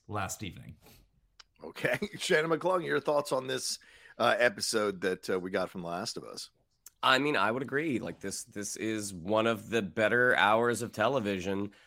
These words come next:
Speaker 3: in, I mean, you could say ever. I mean, this was just so incredibly well done. Um, the changes, 'cause I also, I, in general, I don't look up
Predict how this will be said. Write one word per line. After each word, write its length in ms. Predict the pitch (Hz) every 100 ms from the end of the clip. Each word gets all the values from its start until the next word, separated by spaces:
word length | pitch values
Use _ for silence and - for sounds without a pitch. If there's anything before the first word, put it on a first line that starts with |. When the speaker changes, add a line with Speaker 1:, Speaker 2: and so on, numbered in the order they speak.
| _ _ _ -
Speaker 3:
in, 580 | 107 113 113 110 107 -
I 140 | 101 107
mean, 320 | 104 104 95
you 200 | 90 101 - _
could 200 | - 95
say 220 | 127 127
ever. 340 | 135 120 90 -
I 80 | 92
mean, 240 | 92 92
this 180 | 98 131
was 140 | 120
just 400 | - 101 - -
so 440 | 110 107 120 123 98
incredibly 480 | 113 - 110 113
well 220 | 107 110 101
done. 400 | 95 92 95 92 - - _
Um, 380 | 101 107 98 98 95
the 140 | 107
changes, 500 | - 127 120 117 120
'cause 120 | 107
I 140 | 107 107
also, 440 | 107 104 - 92
I, 200 | 78 104
in 120 | 135
general, 260 | 123 190 170
I 140 | 123
don't 240 | 123 127 120
look 220 | 120 123
up 260 | 123 -